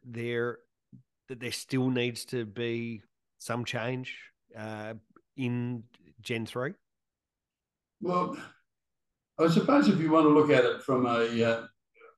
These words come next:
Speaker 2: from a, uh, a sporting perspective, and sort of looking at from a point of view of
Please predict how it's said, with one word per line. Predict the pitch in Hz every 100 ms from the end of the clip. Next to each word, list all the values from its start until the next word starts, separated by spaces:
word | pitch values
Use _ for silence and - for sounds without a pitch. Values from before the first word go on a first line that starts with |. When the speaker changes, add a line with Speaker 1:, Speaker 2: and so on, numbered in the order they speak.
| _ _
Speaker 2:
from | - 131 127
a, | 117 113 113 - _ _ _ _ _ _ _ _ _ - _ _ _ _ _ _
uh, | 139 135 135 139
a | 127
sporting | 113 - 156 151 131 120 113 - -
perspective, | 143 - 151 147 160 151 -
and | 131 127 127
sort | 147 131
of | 131
looking | 143 139 131
at | 123
from | - 131 127
a | -
point | 131 131
of | 123
view | 135 135 127
of | 180